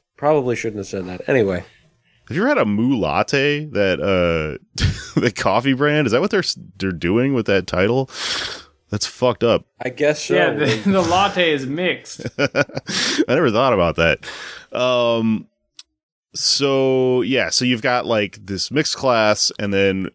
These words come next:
Speaker 2: um, you've also got whites, and then within, like,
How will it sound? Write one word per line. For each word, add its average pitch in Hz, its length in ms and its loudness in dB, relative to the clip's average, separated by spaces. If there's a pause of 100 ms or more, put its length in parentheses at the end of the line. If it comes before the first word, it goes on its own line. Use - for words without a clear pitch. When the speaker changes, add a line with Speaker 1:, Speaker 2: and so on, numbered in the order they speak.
Speaker 2:
um, 90 440 0
you've 90 180 -4
also 98 240 2
got 82 440 2 (580)
whites, 104 720 -2
and 107 140 0
then 104 200 0
within, 190 920 0
like, 98 540 -2